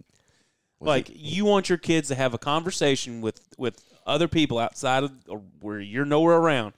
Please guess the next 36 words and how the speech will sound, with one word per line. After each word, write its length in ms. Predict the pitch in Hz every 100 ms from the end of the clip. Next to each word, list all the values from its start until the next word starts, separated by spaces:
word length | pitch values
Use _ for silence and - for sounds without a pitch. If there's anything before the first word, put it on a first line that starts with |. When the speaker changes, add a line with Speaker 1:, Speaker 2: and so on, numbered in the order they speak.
| -
Speaker 1:
Yeah. 200 | 175 127
Speaker 2:
and 100 | 139
tell 120 | 131 131
them, 100 | 110
"Yeah, 140 | 127
Dad, 340 | 127 160 320 233 _ _ _
my 80 | 180
dad's 240 | 233 185
awesome." 340 | 185 156 - - _ _ _ _
Speaker 1:
I, 120 | - - - -
you 220 | 156 190
know, 240 | 196 208 214 143
is 200 | 147 139
he 80 | 147
without 360 | 147 160 170
fault? 320 | - 165 220 - _ _ -
Not 440 | 101 110 131 151
even 140 | 156 160
close. 220 | 147 110
Speaker 2:
Oh, 180 | 131 127
no, 200 | 135 127
no, 140 | 117 123
no, 100 | 117
no, 100 | 104
no. 160 | 92
Speaker 1:
You 140 | 139 131
know, 100 | 120
Speaker 2:
But 160 | 147 143
still, 240 | 190 175
you 220 | 135 160
want 240 | 170 156 151
them 220 | 151 139
to 80 | 123
be 160 | 123
like, 160 | 117 113
"Hey." 300 | 147 156